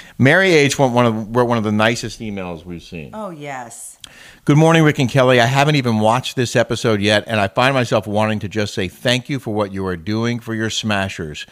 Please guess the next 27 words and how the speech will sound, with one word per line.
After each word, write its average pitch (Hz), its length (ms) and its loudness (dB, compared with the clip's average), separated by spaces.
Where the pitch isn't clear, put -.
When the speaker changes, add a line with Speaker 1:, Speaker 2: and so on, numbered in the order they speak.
Speaker 1:
Please 143 280 0
know 135 140 2
how 127 100 2
much 127 220 0
your 107 100 -4
smashers 113 540 -4
love 117 260 0
you, 117 220 -4
care 113 340 -4
for 110 160 -8
you, 107 200 -4
respect 101 600 -6
you. 117 240 -2
We 107 140 0
appreciate 143 520 -2
the 107 80 -6
content 135 520 -2
of 87 80 -6
your 90 120 -2
life 113 280 0
that 101 100 -8
you 76 120 -10
share 127 280 -2
with 123 120 -2
us 110 120 -4
every 98 260 -2
day. 76 360 -6